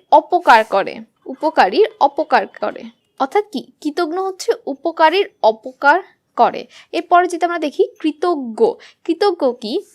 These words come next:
যে উপকারীর উপকার স্বীকার করে। তাহলে আমাদের উত্তরটা কি হবে?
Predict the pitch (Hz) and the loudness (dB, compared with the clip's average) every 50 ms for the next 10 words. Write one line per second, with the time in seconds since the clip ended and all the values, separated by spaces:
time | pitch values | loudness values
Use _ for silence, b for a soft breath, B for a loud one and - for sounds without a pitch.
0 | - 233 226 285 359 - - - 233 - 240 233 - 247 269 370 427 - - 233 | -10 -6 -2 -2 -2 -2 -4 -8 -6 -6 -4 0 2 4 4 4 2 0 0 -6
1 | - - - - 285 403 - - - 403 359 - 302 226 208 - 190 175 - - | -8 -8 -6 -2 -2 -2 -2 -2 -2 -2 2 4 4 2 2 2 -4 -4 0 0
2 | 285 302 277 277 285 294 339 311 294 - - 320 339 349 359 381 392 370 311 233 | 2 4 4 2 2 0 -4 -4 -8 -6 -8 -6 -6 -4 -2 2 2 2 2 2
3 | 175 - | -2 -6